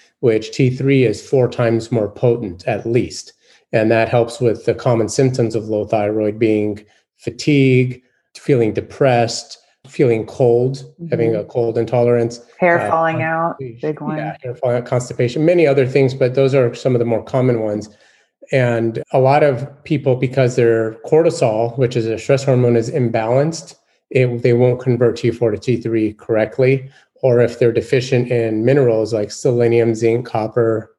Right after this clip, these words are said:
Speaker 1: manganese, iodine, they won't convert T four to T three. And
Speaker 2: Mm-hmm.
Speaker 1: unless people are supplementing, they're not going to convert, you know.
Speaker 2: Mm-hmm.
Speaker 1: And so people aren't really feeling the benefits, but then they go to the doctor, and the doctor only looks at one lab called T S H.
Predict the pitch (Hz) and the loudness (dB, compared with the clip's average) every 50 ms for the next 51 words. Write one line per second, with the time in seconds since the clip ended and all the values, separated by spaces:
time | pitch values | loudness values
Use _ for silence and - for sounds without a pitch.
0 | _ - 127 120 117 113 113 110 113 113 113 107 101 131 - 120 110 110 110 113 | _ 0 2 2 4 4 2 2 2 2 2 0 0 -2 -2 -2 0 0 0 0
1 | 107 107 107 107 110 107 - _ _ _ _ _ _ - 135 127 123 113 117 113 | 0 0 -2 -2 -4 -6 -8 _ _ _ _ _ _ -2 0 2 2 4 2 2
2 | 110 113 - 123 113 107 107 107 110 - 123 113 117 120 113 104 117 117 - - | 0 0 -2 -2 0 0 0 -2 -2 -2 -4 -2 0 -2 -2 -2 -4 -6 -4 -4
3 | 107 92 - - 127 123 101 92 - - _ _ - _ _ _ 175 156 131 117 | -4 -4 -2 0 0 0 -2 -4 -8 -14 _ _ -20 _ _ _ -4 -2 0 2
4 | 117 117 127 127 127 - 139 131 127 110 98 - - 143 143 - 156 135 131 120 | 4 4 2 2 2 0 -2 -2 -2 -4 -6 -2 -2 -2 0 0 0 2 2 2
5 | 113 117 113 110 104 - - 113 107 107 107 107 - 135 123 113 110 107 104 - | 2 0 -2 -2 -4 -4 -2 -2 -2 -2 -4 -4 -4 -4 -2 -2 -2 -2 -4 -6
6 | - - 104 101 101 95 95 - - _ - - 117 104 107 98 90 - - _ | -6 -4 -2 0 0 -2 -4 -6 -14 _ -4 -4 -2 0 -2 -2 -4 -4 -8 _
7 | _ _ _ _ _ _ _ - 175 165 143 165 165 165 165 170 180 185 190 190 | _ _ _ _ _ _ _ -2 2 2 4 2 2 2 2 2 2 0 0 -4
8 | - _ _ _ _ _ _ _ _ _ _ _ - - 120 117 120 - - 123 | -8 _ _ _ _ _ _ _ _ _ _ _ -2 0 0 0 0 0 2 2
9 | 120 117 117 - 143 139 - 160 143 143 131 123 120 123 127 131 123 123 117 - | 2 2 0 0 -2 0 0 0 0 2 0 0 0 0 0 0 2 0 0 0
10 | 139 120 117 110 107 - 139 151 165 160 - - 120 104 - - - 117 - 123 | 0 2 2 0 0 0 2 2 2 2 2 0 -2 -4 -4 -4 -4 -2 0 2
11 | 120 120 117 117 123 120 117 117 - 113 - 113 - 123 117 117 117 - - 139 | 2 2 2 2 0 0 0 -2 -4 -6 -6 -4 -2 0 0 0 -2 -2 0 0
12 | 123 120 117 117 117 113 - - - 123 120 120 - 147 139 143 139 127 123 131 | 0 2 0 0 0 -2 -2 -2 -2 -2 -2 0 2 2 4 4 4 4 2 0
13 | 127 131 - 131 - 117 127 123 120 117 117 120 123 120 117 120 - - 139 117 | 0 0 -2 -2 0 0 0 0 2 2 2 2 0 0 -2 -4 -2 -2 -2 -2
14 | 107 - - - - 156 143 123 113 - - - 156 143 127 123 127 127 - | -2 -4 -8 -8 -2 0 2 2 0 0 0 0 2 2 2 0 -2 -4 -8